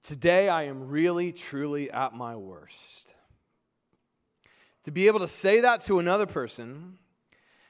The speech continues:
and to have them stay committed to you in love is truly grace. And that's what makes a good marriage. Sure, there are high points of marriage. A few weeks ago when,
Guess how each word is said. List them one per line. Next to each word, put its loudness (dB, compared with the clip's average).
and -14
to -8
have 6
them 4
stay 2
committed 2
to -6
you -2
in -4
love 2
is -10
truly -6
grace. -14
And -12
that's -2
what -2
makes -2
a -4
good 0
marriage. -6
Sure, -2
there 6
are 6
high 6
points 0
of 2
marriage. -2
A -16
few -6
weeks -6
ago -2
when, -8